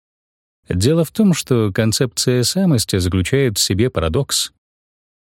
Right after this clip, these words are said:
Самость одновременно является и центром,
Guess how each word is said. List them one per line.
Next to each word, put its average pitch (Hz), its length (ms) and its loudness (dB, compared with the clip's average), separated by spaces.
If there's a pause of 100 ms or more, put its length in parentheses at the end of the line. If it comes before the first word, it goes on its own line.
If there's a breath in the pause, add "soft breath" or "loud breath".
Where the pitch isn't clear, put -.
(140)
Самость 98 760 0
одновременно 98 920 0
является 80 560 -2
и 82 80 0
центром, 73 680 -2